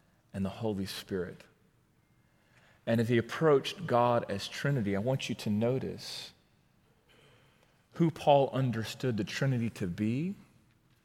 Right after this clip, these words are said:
and how the Trinity Father, Son, and Holy Spirit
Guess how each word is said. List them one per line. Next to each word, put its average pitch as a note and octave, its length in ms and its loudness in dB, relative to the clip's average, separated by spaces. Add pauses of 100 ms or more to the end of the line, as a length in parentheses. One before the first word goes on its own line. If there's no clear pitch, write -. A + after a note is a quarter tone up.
(320)
and A2 160 -4
how D#3 160 2
the B2 140 2
Trinity F3 720 2 (560)
Father, D#3 320 6
Son, C3 240 -2
and A#2+ 80 -2
Holy A#2+ 340 -4
Spirit - 460 -2